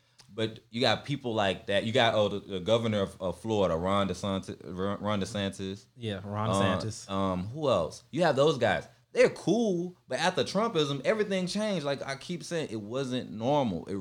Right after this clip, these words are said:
Speaker 1: really wasn't normal. Like, when you seen how people had, they didn't have, you know, Republican Party. They had Trump on their car. They had a
Speaker 2: Yes.
Speaker 1: Trump flag bigger than their
Speaker 2: Yes.
Speaker 1: truck on their car,
Speaker 2: Mm-hmm.
Speaker 1: you know, and that changed the election, in my opinion. E-, we had Obama stuff. We had,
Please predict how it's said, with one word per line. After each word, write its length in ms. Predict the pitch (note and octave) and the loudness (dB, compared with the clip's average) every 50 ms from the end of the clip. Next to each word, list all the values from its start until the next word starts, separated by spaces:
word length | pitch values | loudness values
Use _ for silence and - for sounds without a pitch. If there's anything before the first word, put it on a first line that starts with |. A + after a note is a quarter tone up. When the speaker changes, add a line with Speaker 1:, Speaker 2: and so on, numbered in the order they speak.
| F2 E2+ F2+ | -6 -6 -4
Speaker 1:
really 240 | A#2+ C3+ C3+ C3 | -2 0 0 0
wasn't 320 | A#2 B2 B2+ A#2+ A2 G#2 A2+ | 2 2 2 2 0 -2 -2
normal. 260 | B2+ C#3 B2+ G#2 F2+ G2 | 0 0 0 0 0 0
Like, 200 | G2+ G2 F#2 - - - _ _ _ _ _ _ _ _ _ _ _ | 0 0 -2 -4 -12 -20 _ _ _ _ _ _ _ _ _ _ _
when 180 | A2+ A#2+ C#3 D3+ | -6 -2 -2 0
you 140 | D#3 E3+ E3 | 0 0 -2
seen 480 | - - - - D3+ D#3+ E3 D#3+ D#3 | -2 -4 -4 -2 0 0 0 0 0
how 180 | D3 C#3 B2 A2+ | 0 0 0 0
people 320 | - - D#3 D#3+ - - | 0 -2 -6 -6 -6 -6
had, 340 | B2+ C#3 C3+ B2 A#2 A2 - | -4 0 2 4 4 4 2
they 120 | - C#3 F3 | 0 0 -2
didn't 140 | F3+ D#3 C#3 | -2 -2 -2
have, 420 | C#3 C#3+ D3 C#3 B2 A2 F#2+ - - - _ _ _ | 0 2 2 4 4 2 0 -2 -8 -20 _ _ _
you 80 | G#2+ A2+ | -6 -2
know, 320 | A2 F#2+ F2+ F2 E2 E2 | 0 0 2 2 0 0
Republican 460 | D2+ D#2+ - - C#3+ C3 A#2+ A#2 F#2+ | -2 -6 -6 -2 0 0 0 0 0
Party. 180 | A#2 A2 G2+ D3 | 0 0 0 2
They 60 | F#3 | 4
had 180 | F#3 C#3+ A2+ - | 4 4 2 0
Trump 360 | - - - D3 D3 - A2+ | -2 -2 -2 -2 0 -2 -2
on 80 | F#2+ F2+ | -4 -2
their 160 | E2+ D#2 D#2 | -2 -4 -4
car. 320 | - - C3 A#2+ G2 D#2+ - | -2 0 0 2 2 0 0
They 60 | D3+ | -2
had 160 | F3 D3+ F#2 | -2 0 0
a 80 | E2+ - | -2 0
Speaker 2:
Yes. 400 | G#2+ A#2 A#2+ A2+ G2 - - - | 0 2 2 2 0 -2 -4 0
Speaker 1:
Trump 220 | - F3+ D#3 - - | 2 2 2 0 0
flag 360 | - D3+ C#3+ C3+ B2+ G#2+ G2+ | 2 4 4 4 4 4 2
bigger 180 | C#3 D3 C#3+ | 2 2 2
than 120 | B2+ B2 A#2 | 2 2 2
their 80 | G#2+ | 2
Speaker 2:
Yes. 600 | G2+ A#2+ C3 B2+ C#3 G2+ E2+ - - - - - - - | 2 4 6 6 6 6 4 2 -4 -6 -8 -12 -8 -2
Speaker 1:
truck 140 | - C#3 | 2 4
on 80 | D#3+ D#3 | 4 6
their 160 | C#3 C3 A#2+ | 6 4 2
car, 500 | - - D3 D3 C#3 A2+ F#2+ F2 F2+ G2+ - - | 4 6 6 8 8 8 6 2 0 -4 -6 -6
Speaker 2:
Mm-hmm. 220 | B2 A#2 A2+ A#2 | -2 0 0 2
Speaker 1:
you 120 | B2+ C#3 C#3 | 4 4 6
know, 340 | C3+ C3 B2+ B2 A#2+ - - | 6 8 6 6 4 2 0
and 400 | A2+ B2 B2 B2 A#2+ A2+ - - - - - | 2 4 4 4 4 0 -2 -8 -14 -4 2
that 280 | A#2 B2 C3+ - - - | 2 4 4 2 0 -4
changed 760 | - - - B2+ C3 C3 B2+ B2 A#2 A2+ A2 A2+ - - | -2 2 2 4 4 4 4 2 2 0 -2 -6 -6 -2
the 100 | A2+ G#2+ | 0 2
election, 320 | G2+ G#2 A#2 C3 C3+ B2+ A2+ | 2 4 2 2 2 0 -2
in 40 | G#2+ | 0
my 100 | G2 G2 | 0 0
opinion. 300 | G2 - A#2+ G#2 F#2+ - | 0 0 -2 -2 -2 -2
E-, 80 | D3+ F#3+ | -2 -2
we 180 | G3+ A3 B3+ A#3+ | 0 0 2 2
had 200 | B3+ A#3 G#3+ F3+ | 4 4 4 4
Obama 420 | D3+ A#2+ G2+ G2+ G#2+ A#2 A#2 A#2 | 4 4 2 2 2 2 2 0
stuff. 300 | A2+ A2+ - B2 B2 C3 | -2 -2 0 0 0 0
We 100 | D#3+ F#3+ | -2 -2
had, 300 | F3 D#3 D3+ E3+ F3 D#3 | 0 2 2 2 2 -2